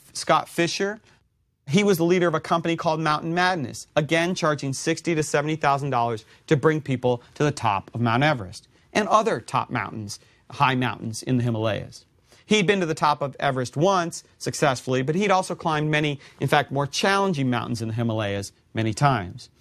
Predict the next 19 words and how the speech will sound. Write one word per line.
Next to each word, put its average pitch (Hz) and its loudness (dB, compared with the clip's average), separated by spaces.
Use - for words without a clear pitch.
He 156 6
also 151 4
had 147 0
eight 170 0
paying 143 0
clients 135 -4
that 117 -2
he 127 4
was 127 2
trying 127 0
to 123 -2
assist 131 0
to 127 0
get 127 2
to - -4
the 120 2
world's 104 -4
tallest 117 2
mountain, 98 -2